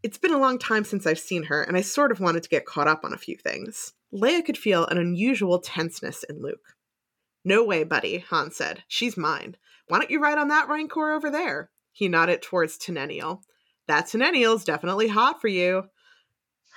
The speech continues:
"Her?" Luke said. "I wouldn't know about that." Luke blushed, and Leia suddenly understood.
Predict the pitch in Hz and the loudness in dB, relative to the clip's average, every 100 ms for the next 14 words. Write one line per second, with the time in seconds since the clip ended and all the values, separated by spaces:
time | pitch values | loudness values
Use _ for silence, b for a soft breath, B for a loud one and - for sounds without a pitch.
0 | - 160 165 262 440 - 330 370 381 403 | -2 2 2 0 -2 -4 0 0 0 -4
1 | 392 415 440 _ _ _ - 330 269 175 | -2 -2 -4 _ _ _ -2 2 2 2
2 | 175 165 160 147 165 180 156 165 - _ | 0 0 0 -2 2 4 4 2 -2 _
3 | _ b b b - 226 220 - 185 - | _ b b b -2 0 0 -2 0 0
4 | - - 180 175 208 147 147 - 160 151 | -2 -4 -4 0 2 2 0 -2 -2 -6
5 | 151 - - - - - | -8 -8 -8 -4 -4 -4